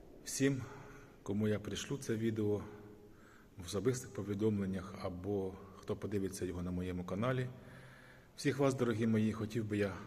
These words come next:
сьогодні побачити, обійняти, поговорити з вами і привітати з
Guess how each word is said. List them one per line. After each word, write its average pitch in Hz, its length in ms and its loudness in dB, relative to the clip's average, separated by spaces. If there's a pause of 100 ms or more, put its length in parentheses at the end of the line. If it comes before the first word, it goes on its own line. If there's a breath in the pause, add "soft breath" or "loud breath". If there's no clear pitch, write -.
сьогодні 104 520 0
побачити, 104 720 -2 (800 loud breath)
обійняти, 117 720 2 (1800 loud breath)
поговорити 120 580 6
з 92 80 -4
вами 98 300 0 (1200 loud breath)
і 117 100 0
привітати 117 640 0
з 104 360 -2